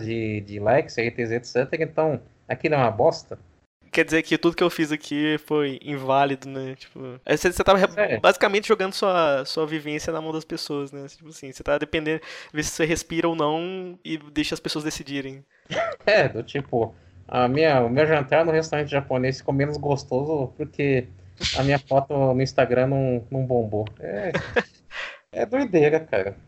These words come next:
Speaker 2: É, po-, a que ponto chegamos?
Speaker 1: Pois é, o meme da, da, daquela foto do motorista de ônibus, né?
Speaker 2: É. <laughs> Cara, então, é, fazer três perguntas aqui pra,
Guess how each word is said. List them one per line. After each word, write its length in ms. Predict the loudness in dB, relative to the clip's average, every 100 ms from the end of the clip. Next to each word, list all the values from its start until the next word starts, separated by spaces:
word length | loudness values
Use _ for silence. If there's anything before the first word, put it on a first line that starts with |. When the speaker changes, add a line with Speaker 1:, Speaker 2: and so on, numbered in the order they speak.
| -20 -10
Speaker 2:
É, 200 | -8 -8 -10 -4
po-, 60 |
a 80 | -2
que 80 | -2
ponto 220 | -2 -2
chegamos? 480 | -2 -2 -2 -4 -8 -6
Speaker 1:
Pois 180 | -2 0
é, 60 |
o 40 | 2
meme 260 | 2 2
da, 440 | 2 2 4 2 0
da, 200 | -2 -2
daquela 320 | -2 0 0
foto 260 | 0 -2 -2
do 100 | -2
motorista 460 | -2 -4 -6 -6
de 100 | -6
ônibus, 320 | -4 -6 -8 -8
né? 140 | -8 -10 -2
Speaker 2:
É. 200 | 4 6
<laughs> 720 | 6 4 0 -2 -4 -6 -12 -14 -14 -12 -12 -14 -8
Cara, 540 | 0 2 2 0 -4 -8
então, 600 | -4 0 2 2 -2 -10 -20 _ -4
é, 440 | -2 0 -2 -4
fazer 260 | -4 -4 -4
três 280 | -2 -2 -2
perguntas 540 | -2 -2 -6 -10 -10
aqui 220 | -10 -10
pra, 580 | -4 0 0 -2 -6